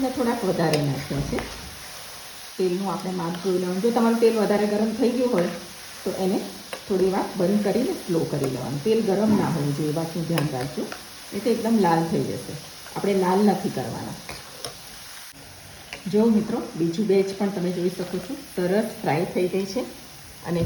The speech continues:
જો, કલર પણ સારો આવી ગયો છે. એને પણ આપણે આ રીતે ચાણીમાં કાઢી લઈશું અને આ જ રીતે બધા ચીઝલિંગ આપણે ફ્રાય કરી લઈશું. જુઓ, એકદમ સરસ ક્રિસ્પી થવા જોઈએ.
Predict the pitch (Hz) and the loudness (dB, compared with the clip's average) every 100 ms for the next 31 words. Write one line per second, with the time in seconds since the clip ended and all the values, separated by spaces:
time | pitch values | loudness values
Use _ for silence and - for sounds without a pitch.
0 | 175 151 - - - - - - 180 196 | 2 2 2 -4 -14 -18 -20 -6 0 2
1 | 202 226 220 190 143 151 160 170 170 170 | 2 0 0 0 0 -2 -2 -4 -4 -4
2 | 285 285 185 202 202 190 180 180 165 175 | -4 -4 -2 -2 -2 -4 -2 -4 -4 -4
3 | 269 - 151 147 160 165 165 160 156 175 | -6 -4 -2 0 0 -2 -2 -4 -2 0
4 | 180 - - 120 - - - - - - | 0 -2 -6 -8 -12 -16 -16 -16 -16 -6
5 | 190 214 175 247 254 226 240 214 165 - | -4 0 2 2 2 0 0 0 -2 -4
6 | - 233 226 - - 185 180 175 190 185 | -2 -2 -2 -8 -6 -2 0 0 -2 0
7 | 165 196 - - 123 - 139 131 - 143 | -2 -4 -6 -4 -4 -4 -4 -4 -6 -6
8 | - - - - - - - - - - | -8 -10 -12 -20 -20 -20 -20 -20 -20 -18
9 | - - - - 180 165 131 - - - | -16 -16 -16 -12 -8 -6 -6 -8 -10 -10
10 | - - - - - - - - - - | -8 -8 -8 -8 -10 -12 -18 -20 -20 -20
11 | - - - - - - - - 190 190 | -20 -16 -16 -14 -14 -14 -14 -10 -8 -6
12 | 180 226 - 180 175 - 226 208 160 147 | -6 -6 -6 -6 -6 -4 -2 -2 -2 -2
13 | 143 147 165 | -2 -2 -2